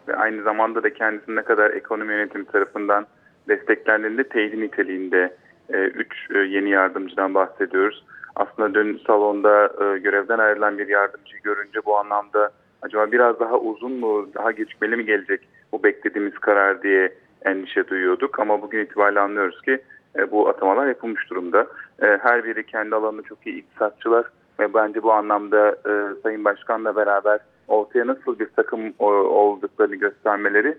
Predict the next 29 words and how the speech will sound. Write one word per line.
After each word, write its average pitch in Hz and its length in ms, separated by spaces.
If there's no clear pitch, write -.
piyasa 123 300
tarafından 135 500
çok 123 160
yakından 107 320
izlenecektir. 92 720
E, 104 180
ben 113 160
o, 113 100
o 113 460
senin 120 260
de, 113 60
e, 110 480
az - 160
önce 110 180
ifade 110 360
ettiğin, 113 500
e, 107 160
zaman 123 360
tanıma 117 420
halinde 107 580
Sayın 117 220
Başkan'ın 117 340
aldığı 113 280
en 113 80
iyi 107 120
kararlardan 107 580
biri 117 120
olduğunu 107 380
düşünüyorum. 101 440